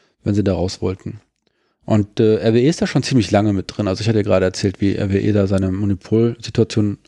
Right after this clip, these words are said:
ähm, jahrzehntelang ausgebaut hat. Und vor zehn Jahren sollte, ähm, die Konzession R W E-seitig verlängert werden. Das Argument war, wenn wir,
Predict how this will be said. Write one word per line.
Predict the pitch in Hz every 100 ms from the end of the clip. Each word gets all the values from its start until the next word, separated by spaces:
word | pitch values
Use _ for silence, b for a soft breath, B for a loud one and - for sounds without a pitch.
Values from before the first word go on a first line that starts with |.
| _
ähm, | 101 98
jahrzehntelang | 101 107 104 98
ausgebaut | - - 120 123 -
hat. | 147 - B B B B
Und | 107
vor | 127 113
zehn | 120 110
Jahren | 110 127 147 160 160 _ _ _ _ _
sollte, | 113 120 127 131 127 123 123 -
ähm, | 113 117 117 120 113 113 139 120 - _ _ _ _ _ _ 120
die |
Konzession | - 107 110 - 107 104 -
R | 104 98
W |
E-seitig | 90 95 95 95 -
verlängert | 95 98 92 92
werden. | 92 101 - _ _ _ _ _ _ _ _
Das | 101
Argument | 110 95 101 131
war, | 135 113
wenn | 110
wir, | 107 104 101